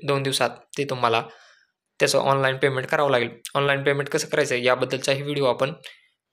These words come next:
चॅनलवर टाकणार आहोत. परंतु ज्यांनी ज्यांनी आता पेड पेंडिंगवाले लोक आहेत त्यांनी फॉर्म भरलेला आहे आणि त्यांचे फॉर्म हे मंजूर व्हायला सुरुवात झालेली आहे आणि त्यांना कोटेशनही यायला सुरुवात झालेली आहे.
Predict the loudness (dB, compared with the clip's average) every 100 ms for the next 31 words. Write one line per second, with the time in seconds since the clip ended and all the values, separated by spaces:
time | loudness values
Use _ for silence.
0 | _ _ _ _ _ -4 0 2 0 0
1 | 0 2 2 0 -6 _ -4 -2 -2 -6
2 | -6 -2 -2 0 2 2 0 2 0 -2
3 | -14 _ _ -2 0 2 0 2 2 2
4 | 2 0 -2 0 -2 -2 -2 -2 0 2
5 | 2 2 0 -2 -4 -2 -4 -4 -2 0
6 | 0 -4 -8 -4 -2 -2 0 0 0 0
7 | 2 2 2 2 0 2 0 -2 -6 -6
8 | -4 -4 -4 -6 -4 -4 -4 0 0 0
9 | 2 2 2 0 -4 -6